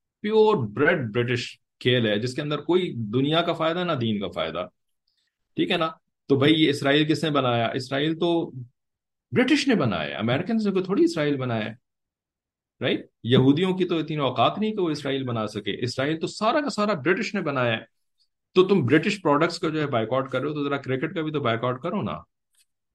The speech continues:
है ना। नहीं, सवाल ही पैदा नहीं होता। <laughs> Cricket का तो हम boycott नहीं कर सकते,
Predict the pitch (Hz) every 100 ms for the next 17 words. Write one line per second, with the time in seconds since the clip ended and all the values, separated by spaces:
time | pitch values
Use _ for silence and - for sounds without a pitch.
0 | _ _ _ 170 247 - _ _ _ -
1 | 110 120 120 104 95 - - 110 139 151
2 | 120 110 104 98 101 - - 160 147 147
3 | 151 185 185 151 123 123 113 120 120 127
4 | 110 95 - _